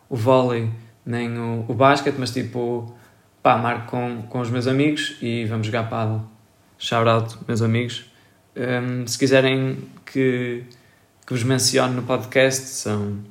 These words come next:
pá, paguem-me o pádel da próxima vez. <laughs> Pá, mas, hum,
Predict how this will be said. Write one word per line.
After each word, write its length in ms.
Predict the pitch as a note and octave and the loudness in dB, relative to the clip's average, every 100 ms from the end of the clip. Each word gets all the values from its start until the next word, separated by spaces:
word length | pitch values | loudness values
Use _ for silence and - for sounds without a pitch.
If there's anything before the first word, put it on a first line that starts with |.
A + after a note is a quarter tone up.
| - - | -20 0
pá, 140 | A2+ | 2
paguem-me 380 | G#2 - A#2 A#2+ | 2 0 0 0
o 40 | A2 | 0
pádel 300 | A#2 A#2 A2+ | 2 2 0
da 80 | |
próxima 340 | A2 A#2 A2 A2+ | -2 -2 -4 -4
vez. 240 | A#2 - - | -4 -4 -4
<laughs> 540 | - - - - - _ _ _ _ _ - - - - - - - | -2 -2 -4 -10 -20 _ _ _ _ _ -20 -20 -20 -20 -20 -14 6
Pá, 140 | F#3+ | 6
mas, 280 | C#3+ C#3+ C#3+ | 8 2 4
hum, 680 | D#3+ D#3+ D#3 D#3 D#3+ D#3 D3+ | 8 10 10 8 4 -2 -6